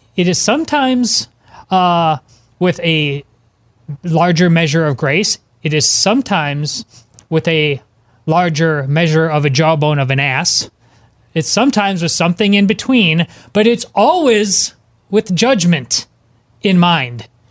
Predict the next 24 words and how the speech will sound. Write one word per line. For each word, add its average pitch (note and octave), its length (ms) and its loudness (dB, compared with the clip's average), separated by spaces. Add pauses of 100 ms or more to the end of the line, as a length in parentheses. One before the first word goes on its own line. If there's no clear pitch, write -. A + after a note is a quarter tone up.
(280)
Yes, G3 580 0
no, F#3 340 2
how G#3+ 380 -2
must G3+ 320 -2
we G3 180 4
li-, G3 220 2 (220)
how, G3+ 240 -4
how G#3 340 -4
must G#3 260 -2
we G3+ 120 2
live G3 200 2
now? B2+ 280 0 (360)
I, A3+ 60 0
it's, A3+ 400 -2 (340)
this, - 420 0 (720)
this F#3 360 0
is G#3+ 140 0
such - 400 -2
a G3+ 120 0
great E3+ 380 0
lie E3+ 320 0
of D#3+ 200 -4
the D#3+ 80 -2
times A#2+ 680 -4